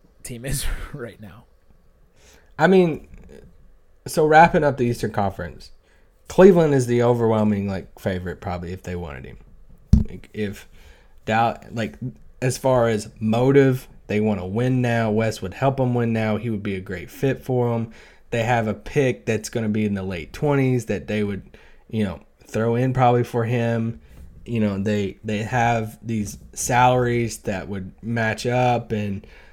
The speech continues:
Speaker 2: that, I feel like if, if you're telling me, Isaac, pick one team for they, if they decided to trade Wes, Cleveland would be that team. Um, for me personally, I like Indiana after that.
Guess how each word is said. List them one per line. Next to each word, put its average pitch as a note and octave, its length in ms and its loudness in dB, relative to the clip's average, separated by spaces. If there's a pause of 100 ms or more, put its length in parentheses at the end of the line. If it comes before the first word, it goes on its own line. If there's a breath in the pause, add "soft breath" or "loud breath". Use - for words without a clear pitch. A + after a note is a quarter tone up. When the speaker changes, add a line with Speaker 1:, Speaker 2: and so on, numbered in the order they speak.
(1300 soft breath)
Speaker 2:
that, C#3+ 400 6
I A#2 140 2
feel D#3 180 2
like B2 220 6
if, A#2 240 -2
if B2 180 2
you're B2 120 4
telling C3 320 2
me, A#2 100 0
Isaac, A#2+ 380 0
pick B2 200 -2
one A#2 400 0
team G#2+ 500 0
for G2+ 460 -2
they, G#2 220 0
if A#2+ 340 0
they A2 160 0
decided G#2 400 0
to - 60 -10
trade G2 180 -2
Wes, G2 560 -4
Cleveland A2 440 0
would G2 120 -4
be G2+ 120 -2
that F#2 220 -8
team. F#2+ 420 -8 (520 soft breath)
Um, F2 280 -10
for - 180 -4
me A#2 220 2
personally, A2+ 480 0
I G#2 140 -2
like G#2 420 -4
Indiana G2+ 580 -2
after F#2 400 -8
that. F#2+ 400 -6